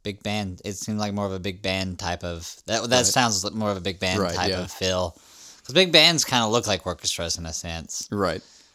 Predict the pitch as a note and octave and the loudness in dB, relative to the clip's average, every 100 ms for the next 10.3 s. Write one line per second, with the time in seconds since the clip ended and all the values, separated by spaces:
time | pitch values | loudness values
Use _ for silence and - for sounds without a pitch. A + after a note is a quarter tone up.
0 | _ F2+ F2 E2+ D#2+ A2+ C#3+ - C#3+ C3 | _ -12 -8 -8 -2 0 2 4 4 4
1 | C3+ B2 A2+ F#2 - A2+ G#2+ G2+ G#2 - | 4 2 2 -2 -2 0 2 0 -2 -2
2 | - F#2+ - G2+ G2 F2+ F2+ E2+ E2+ E2+ | -6 -6 -6 -2 -2 -2 -6 -6 -6 -4
3 | E2+ E2 E2+ E2+ E2 - _ _ _ _ | -6 -10 -8 -8 -10 -18 _ _ _ _
4 | _ _ - F#2+ F2 - F#2+ F2+ G2 F#2 | _ _ -8 -6 -6 -6 0 0 0 -4
5 | F#2+ F#2+ _ _ _ _ _ G#2 G2 A#2+ | -6 -10 _ _ _ _ _ -4 0 0
6 | A2+ G#2+ - G2+ F#2 F#2+ - F2+ E2+ D#2 | 2 -2 0 -2 -2 -2 -4 -4 -6 -6
7 | - - F#2+ - F2 F2 E2+ _ - F2 | -8 -10 -8 -6 -6 -6 -8 _ -8 -6
8 | E2 D2 E2 F#2 - _ _ _ _ _ | -6 -6 -6 -8 -12 _ _ _ _ _
9 | _ _ G2+ D3+ D3 - - - F2+ F2 | _ _ -12 -12 -12 -10 -8 -4 -4 -4
10 | F2 - - | -6 -6 -10